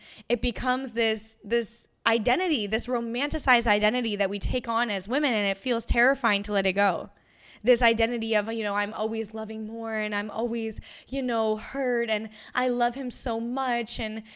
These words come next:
he's blah, blah, blah, all this. That's you now doing it to yourself.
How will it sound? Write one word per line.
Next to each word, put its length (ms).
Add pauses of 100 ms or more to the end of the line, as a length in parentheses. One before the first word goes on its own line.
(100)
he's 300
blah, 120
blah, 120
blah, 280
all 300
this. 520 (680)
That's 200
you 200
now 220
doing 280
it 120
to 120
yourself. 680